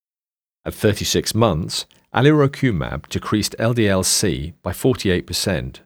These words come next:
versus placebo, while it did not affect E G F R. Overall, alirocumab significantly reduced risk of primary outcome, coronary heart disease, death,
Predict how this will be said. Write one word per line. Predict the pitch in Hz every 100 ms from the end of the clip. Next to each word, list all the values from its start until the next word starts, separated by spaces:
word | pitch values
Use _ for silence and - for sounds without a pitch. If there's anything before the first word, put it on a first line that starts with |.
| _
versus | 90 87 -
placebo, | 95 90 - 143 - - 82 - _ _ _
while | 95
it | 107 107
did | 143
not | 120 -
affect | 73 - 78 - -
E | 104
G | 82 82 76
F | 73 -
R. | 110 69 67 69 _ _ _ _ _ _ _ _ _ _ _ _ _ -
Overall, | 113 110 131 76 92 -
alirocumab | 107 110 98 98 - 135 113 69 90
significantly | - 110 135 165 185 - 80 76
reduced | 80 - 85 71 71 - 104
risk | 120 110 - -
of | -
primary | - 101 101 95 110
outcome, | 101 73 - - - _ _ _ _ _ _
coronary | 85 80 73 73
heart | 82 71
disease, | 73 - 76 78 -
death, | - 80 71 -